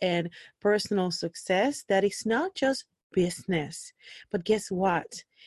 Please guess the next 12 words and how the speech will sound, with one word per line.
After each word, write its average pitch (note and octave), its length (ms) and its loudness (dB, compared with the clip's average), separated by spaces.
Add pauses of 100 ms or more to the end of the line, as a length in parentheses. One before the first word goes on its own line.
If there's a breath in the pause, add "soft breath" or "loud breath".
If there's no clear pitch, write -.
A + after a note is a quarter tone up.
If G3+ 180 0
you G3+ 120 6
want G3 320 4
to D#4 120 -2
become B3 340 0
an F#3+ 100 0
amazing F#3 760 2
business F#3+ 580 0
owner, G#3+ 520 2 (460 loud breath)
you G3+ 240 2
better C4 500 4
believe F3+ 800 4